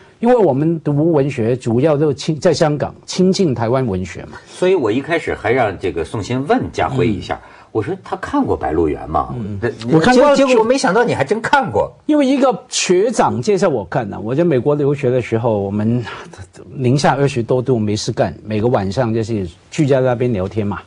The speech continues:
Speaker 1: 香港来的、台湾来的、大陆来的，有几个大陆来的，就在我们那个小组经常聊，聊就是聊自己爱看什么书，看了什么书。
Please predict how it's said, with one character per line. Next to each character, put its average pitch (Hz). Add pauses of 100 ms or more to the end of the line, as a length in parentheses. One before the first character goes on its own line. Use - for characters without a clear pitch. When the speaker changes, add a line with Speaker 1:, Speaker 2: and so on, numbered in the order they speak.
Speaker 1:
香 123
港 101
来 92
的、 107
台 104
湾 113
来 95
的、 92
大 113
陆 98
来 76
的， - (380)
有 117
几 113
个 131
大 151
陆 131
来 87
的， 98
就 127
在 127
我 104
们 101
那 120
个 107
小 95
组 - (100)
经 131
常 117
聊， 95 (280)
聊 131
就 175
是 165 (140)
聊 123
自 170
己 123
爱 156
看 139
什 104
么 104
书， 120
看 147
了 98
什 90
么 92
书。 90